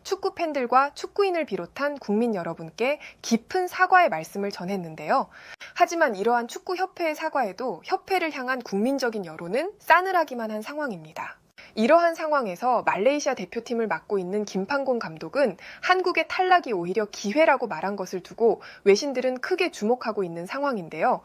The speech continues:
자세한 내용을 월드티비와 함께 살펴보겠습니다.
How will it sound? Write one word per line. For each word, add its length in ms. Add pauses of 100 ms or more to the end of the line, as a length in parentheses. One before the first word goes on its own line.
(460)
자세한 480
내용을 500
월드티비와 720
함께 540
살펴보겠습니다. 1040